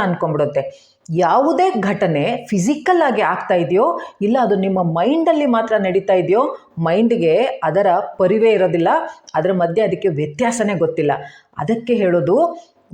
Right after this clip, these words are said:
ಒಂದು ರಿಯಾಲಿಟಿ ಆಗಬೇಕು ಅಂದ್ರೆ ಮೊದಲದು ಮೈಂಡಲ್ಲಿ ಆಗತ್ತೆ, ಅಂದ್ರೆ ಇಮ್ಯಾಜಿನೇಷನಲ್ಲೇ ಆಗಿರುತ್ತೆ.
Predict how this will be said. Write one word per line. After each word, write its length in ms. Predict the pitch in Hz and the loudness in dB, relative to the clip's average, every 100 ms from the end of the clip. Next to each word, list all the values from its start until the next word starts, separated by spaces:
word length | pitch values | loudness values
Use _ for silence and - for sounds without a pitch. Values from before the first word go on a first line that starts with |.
| 143 | -2
ಒಂದು 420 | 196 302 349 311 | 2 2 2 2
ರಿಯಾಲಿಟಿ 540 | 196 190 233 247 240 | 2 2 4 2 2
ಆಗಬೇಕು 540 | 180 165 170 170 165 156 | 0 0 0 -2 0 -2
ಅಂದ್ರೆ 580 | 147 156 277 - - _ | 0 0 0 -2 -10 _
ಮೊದಲದು 720 | 165 170 240 254 175 151 180 | -2 0 2 2 0 0 0
ಮೈಂಡಲ್ಲಿ 800 | 247 165 147 147 262 311 254 233 | 0 0 -2 0 2 2 2 2
ಆಗತ್ತೆ, 400 | 202 165 147 - | 0 0 -2 -2
ಅಂದ್ರೆ 480 | - - 151 175 180 262 339 180 | -4 -6 -4 0 2 2 -2 -2
ಇಮ್ಯಾಜಿನೇಷನಲ್ಲೇ 1040 | 180 214 262 254 277 247 226 202 170 190 | -2 0 -2 0 0 0 0 -2 0 0
ಆಗಿರುತ್ತೆ. 680 | 170 156 151 147 131 - | 0 0 -2 -4 -6 -6